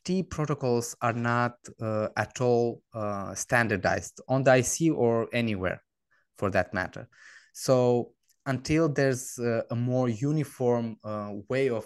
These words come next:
interpreting N F Ts, it's, we need to have one-to-one relationships, uh, with, uh, partner projects if we want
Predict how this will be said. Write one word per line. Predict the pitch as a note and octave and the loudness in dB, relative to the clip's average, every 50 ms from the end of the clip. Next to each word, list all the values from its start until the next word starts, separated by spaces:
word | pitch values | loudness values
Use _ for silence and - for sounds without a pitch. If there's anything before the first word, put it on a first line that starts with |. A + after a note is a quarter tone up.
| - - | -10 -18
interpreting | G#2 G2+ - D3+ D#3 - C#3+ C3+ - A#2+ A2+ G#2+ - - _ - - | -16 -12 -8 -8 -6 -6 -8 -8 -6 -6 -6 -6 -8 -12 _ -12 -10
N | A2 G2+ | -8 -6
F | G2 F#2+ - | -8 -8 -8
Ts, | - A#2 G#2+ G2+ G2+ F#2+ - _ - - - - _ _ - | -4 -2 0 0 -2 -4 -8 _ -20 -20 -20 -20 _ _ -6
it's, | A2 A#2+ - - - - - - _ _ _ - | -6 -6 -4 -6 -6 -6 -8 -10 _ _ _ -10
we | A#2+ A#2+ B2+ C3 B2+ | -4 0 2 2 2
need | B2+ C3 C#3 D3 C#3+ - | 2 2 0 -2 -2 -2
to | - C3 | -4 -4
have | A2+ A#2 A#2 A#2 A#2 A2 G#2 - | -2 2 2 2 2 0 -2 -8
one-to-one | A#2+ A#2+ A#2+ B2+ B2 - B2 A#2 A2+ A2+ A2+ | -4 -2 -2 -2 -2 -6 -4 -4 -4 -4 -4
relationships, | G#2 G#2+ G#2+ A#2 A#2 A#2 - - A2 G#2 - - G#2+ G2+ - - - - _ - A2+ | -4 -4 -2 0 -2 -2 -2 -6 -8 -6 -4 -4 -4 -6 -6 -8 -18 -18 _ -10 -6
uh, | G#2 G2+ | -6 -4
with, | G2 G2+ A2+ A2 G#2+ G#2+ - - - | -4 0 2 2 2 0 -4 -10 -8
uh, | G#2 G2+ G2 F#2+ F#2+ F2+ - _ | -6 -4 -4 -4 -6 -6 -8 _
partner | - A2 A2 A2 A#2 G#2+ | 2 2 2 2 0 -4
projects | - - - B2+ B2+ B2 - A2+ G#2 - - - | -4 -2 -2 -2 0 0 0 -2 -4 -4 -8 -6
if | - B2 - - - | -6 -8 -8 -4 -2
we | C3+ C3+ C3+ | 0 0 0
want | B2 A#2 A#2 A2+ A#2 A2+ A2 - - | 0 0 2 2 2 0 -2 -6 -12